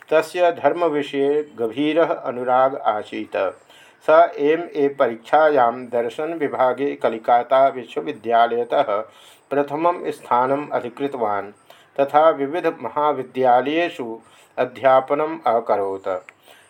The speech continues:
नवनवत्युत्तराष्टादशशततमे ख्रीष्टवर्षे स शासकीयवृत्तिं परित्यज्य ब्राह्मधर्मप्रचारे सम्पूर्णतया आत्मनियोगम् अकरोत्।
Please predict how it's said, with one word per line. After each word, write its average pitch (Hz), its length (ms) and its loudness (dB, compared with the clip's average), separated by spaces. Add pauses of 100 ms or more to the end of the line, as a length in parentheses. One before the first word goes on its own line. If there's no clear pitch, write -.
(120)
नवनवत्युत्तराष्टादशशततमे 143 3000 0
ख्रीष्टवर्षे 123 800 -4
स 143 120 -6
शासकीयवृत्तिं 127 1200 0
परित्यज्य 117 800 -4 (920)
ब्राह्मधर्मप्रचारे 143 1500 0
सम्पूर्णतया 123 1000 0 (260)
आत्मनियोगम् 139 920 -2 (100)
अकरोत्। 104 440 -4